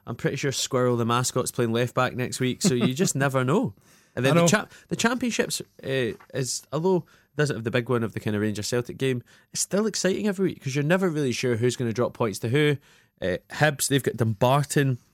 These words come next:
Speaker 1: You expect a few goals there.
Speaker 2: I would think so. Hibs are pretty rampant at the moment, and, uh, from what I've seen on both sides, uh, Dumbarton aren't, uh, great shakes at the back, so I think that might be,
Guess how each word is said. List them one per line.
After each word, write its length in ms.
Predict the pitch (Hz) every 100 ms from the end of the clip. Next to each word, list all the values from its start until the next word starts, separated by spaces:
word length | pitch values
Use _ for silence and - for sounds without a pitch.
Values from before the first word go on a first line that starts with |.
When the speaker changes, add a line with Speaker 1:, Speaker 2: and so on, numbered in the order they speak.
| -
Speaker 1:
You 40 |
expect 300 | 135 - 170
a 40 | 127
few 180 | 120
goals 240 | 107 110 104
there. 360 | 120 123 120 - -
Speaker 2:
I 60 | 135
would 160 | 135
think 240 | - 143 117
so. 180 | 127
Hibs 260 | 107 143 139
are 60 | 131
pretty 240 | 131 104
rampant 400 | 101 110 117 113
at 100 | 110
the 80 | 101
moment, 480 | 98 107 107 110 107
and, 560 | 107 107 110 110 110 -
uh, 360 | 110 107 104
from 200 | 95 123
what 120 | 123 113
I've 100 | -
seen 160 | 123
on 80 | 117
both 200 | 110 107
sides, 440 | - 104 101 95 98
uh, 160 | 95
Dumbarton 540 | 95 107 95 107 110 98
aren't, 240 | 98 98
uh, 280 | 98 95 90
great 260 | 92 104 95
shakes 300 | 113 95 -
at 80 | 92
the 80 |
back, 380 | 90 95 92 -
so 180 | - 113
I 40 | 101
think 240 | - 101
that 200 | 110 101
might 240 | 101 98
be, 280 | 98 104 98